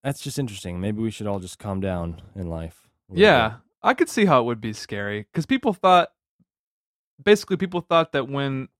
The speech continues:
Speaker 2: the calendar switched over, that computers couldn't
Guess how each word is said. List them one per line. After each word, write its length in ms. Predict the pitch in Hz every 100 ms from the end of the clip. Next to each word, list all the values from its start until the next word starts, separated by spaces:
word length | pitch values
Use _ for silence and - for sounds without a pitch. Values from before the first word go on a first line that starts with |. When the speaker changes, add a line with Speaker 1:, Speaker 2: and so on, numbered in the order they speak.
| _ _ -
Speaker 2:
the 120 | 127
calendar 580 | - 139 139 160 165 151
switched 480 | - - 139 -
over, 480 | - 120 131 165 180
that 400 | - 120 120 117 - _
computers 560 | - 135 156 147 143 -
couldn't 460 | - 139 127 127